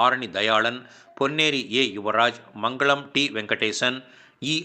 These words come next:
ஆறுமுகம், ரஞ்சித்குமார், ராமகிருஷ்ணன், ஒன்றிய கழக துணை செயலாளர் செங்கனக்காரணி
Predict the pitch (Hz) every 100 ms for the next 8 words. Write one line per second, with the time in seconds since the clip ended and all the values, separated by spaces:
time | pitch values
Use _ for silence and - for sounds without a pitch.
0 | 123 110 120 110 101 120 123 - 110 120
1 | 135 139 117 107 120 127 - - _ -
2 | 113 139 139 104 - 120 123 131 - _
3 | 120 143 160 156 131 123 120 120 127 120
4 | 117 120 123 - - 123 131 123 113 101
5 | 101 123